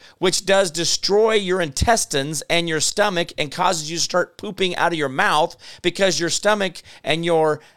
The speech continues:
intestines become atrophied from Ozempic. Ozempic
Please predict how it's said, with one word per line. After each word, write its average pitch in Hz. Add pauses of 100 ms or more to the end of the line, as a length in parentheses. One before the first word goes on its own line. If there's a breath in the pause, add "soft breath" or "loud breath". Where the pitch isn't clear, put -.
(140)
intestines 165
become 170
atrophied 185
from 156
Ozempic. 156
Ozempic 156